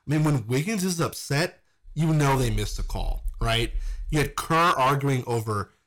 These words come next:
seemingly every Draymond call, and he always does that, right? He always kind of defends his boy. I mean, you had, you had the Bertans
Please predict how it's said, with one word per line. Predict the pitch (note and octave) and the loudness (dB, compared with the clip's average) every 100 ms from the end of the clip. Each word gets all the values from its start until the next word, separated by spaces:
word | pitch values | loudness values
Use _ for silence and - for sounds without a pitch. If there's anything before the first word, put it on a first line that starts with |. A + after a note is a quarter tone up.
| _ _ - | _ _ -16
seemingly | - - C3+ C#3 B2+ A#2+ A2 - | -10 -2 0 2 0 -2 -4 -6
every | A#2+ C3 C#3 | -2 0 0
Draymond | A#2 G#2 A2 A2+ A2+ F#2 E2+ | -2 -4 -2 0 0 0 -4
call, | - F2+ F2+ F2+ - _ _ | -10 -10 -8 -12 -14 _ _
and | - C4+ | -8 -2
he | A#3+ | 0
always | B2+ G#2+ - | 0 0 -6
does | F2 F2 | -12 -12
that, | - - | -12 -10
right? | F#2+ G2+ | -8 -6
He | F3 | -4
always | C3+ G2 | -4 -4
kind | - F2+ | -6 -6
of | |
defends | F2 - F2+ F2+ | -8 -6 -6 -6
his | F2+ | -14
boy. | - F2+ - G2 - - _ _ _ | -14 -8 -8 -8 -12 -18 _ _ _
I | - | -2
mean, | D3+ C#3+ | 0 0
you | D#3+ | 0
had, | D#3+ C#3+ - _ _ _ | 0 0 -4 _ _ _
you | E3+ | -2
had | D#3 | -2
the | A#2 | 0
Bertans | C#3+ F3 - E3+ E3+ D#3+ | 0 0 -2 0 2 0